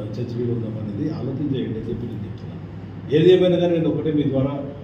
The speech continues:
ఆళ్ళగడ్డ తాలూకా ప్రజలందరూ కూడా మంచితనంతో మంచిగా వచ్చి ఓటేశారు. వాళ్ళు ఏ నిర్ణయం తీసుకున్నారో వాళ్ళ నిర్ణయాన్ని కట్టుబడి భవిష్యత్తులో ఆళ్ళగడ్డ అభివృద్ధికి ఈరోజు మేమైతే ఏదైతే చెప్పినామో దాన్ని కట్టుబడి ఆ అభివృద్ధి కార్యక్రమాలను కూడా చేయాలని చెప్పేసి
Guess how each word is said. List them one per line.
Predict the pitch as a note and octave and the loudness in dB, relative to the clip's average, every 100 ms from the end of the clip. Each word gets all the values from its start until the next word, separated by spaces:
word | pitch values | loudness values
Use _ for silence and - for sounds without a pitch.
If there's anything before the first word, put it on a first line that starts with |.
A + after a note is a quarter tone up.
| - - - - | -12 -14 -12 -6
ఆళ్ళగడ్డ | B2+ D3 D3 C#3+ | 0 2 4 2
తాలూకా | C#3 C3+ B2+ | 2 2 0
ప్రజలందరూ | B2 A#2+ A#2+ B2 C3+ | 0 0 0 0 0
కూడా | C3+ C3+ | 2 0
మంచితనంతో | - - D3 - D3+ C#3 C3 C3 | 0 -2 -2 -2 -2 0 0 0
మంచిగా | - C3 C3 D#3 C#3+ | 0 2 2 0 0
వచ్చి | C3+ B2+ C3 B2 | 0 0 0 0
ఓటేశారు. | B2 B2 - - - - - - | -2 -2 -4 -4 -6 -8 -12 -8
వాళ్ళు | A2+ A2+ A2 - - - B2 | -6 -4 -2 -4 -6 -2 2
ఏ | D3+ | 6
నిర్ణయం | D3+ D3+ D3 | 6 6 4
తీసుకున్నారో | C#3 C3 C3+ | 2 -2 -2
వాళ్ళ | C#3 B2+ A#2+ | 0 0 2
నిర్ణయాన్ని | B2 C3+ C3 | 2 2 0
కట్టుబడి | A#2 A#2+ A#2+ C3 - - - - | -4 -2 -2 -2 -4 -8 -10 -4
భవిష్యత్తులో | B2+ C3+ D3+ D3 C3+ - - - - | -2 0 0 2 2 2 -2 -8 -4
ఆళ్ళగడ్డ | C3 C3+ B2 | 0 2 2
అభివృద్ధికి | A#2+ C#3+ D3+ C#3 C3 B2+ - A2+ | 2 2 2 2 0 0 -2 0
ఈరోజు | B2+ C3 | 2 4
మేమైతే | B2+ B2+ B2 C#3 C#3+ - - - - | 2 2 2 2 2 0 -4 -8 -6
ఏదైతే | A#2+ B2+ C3+ D3 | -2 2 4 2
చెప్పినామో | C3+ B2+ C3 C3 C3+ C#3 - - | 0 0 2 2 2 0 -6 -6
దాన్ని | B2 A#2+ | -2 -2
కట్టుబడి | B2 - C3 C3+ C3 - | -2 -2 -2 -2 -2 -4
ఆ | A2+ | -4
అభివృద్ధి | A#2 C3+ B2+ | -2 0 0
కార్యక్రమాలను | B2+ A#2+ A#2+ A#2 A#2+ A#2+ | 0 0 0 0 0 0
కూడా | A#2+ | 0
చేయాలని | A#2 A2+ A2+ A2+ | -2 -4 -4 -4
చెప్పేసి | - G#2+ - | -4 -4 -6